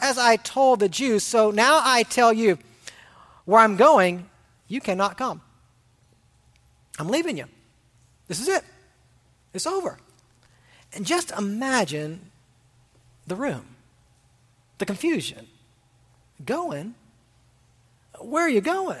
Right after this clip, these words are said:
I mean, after all, these disciples, they had given up, uh, three years of their lives to follow Jesus.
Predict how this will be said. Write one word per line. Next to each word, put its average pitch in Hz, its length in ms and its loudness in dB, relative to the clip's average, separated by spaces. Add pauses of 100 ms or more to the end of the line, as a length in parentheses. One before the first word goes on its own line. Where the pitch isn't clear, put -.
I 165 40 -18
mean, 254 160 -4
after 302 400 4
all, 330 240 8 (180)
these 320 220 4
disciples, 294 540 2
they 277 80 8
had 233 120 2
given 330 220 4
up, 294 180 6 (180)
uh, 208 120 -8
three 359 340 4
years 311 440 2
of 269 200 0
their 254 180 6
lives 196 440 6
to - 80 -4
follow 202 280 4
Jesus. - 720 -8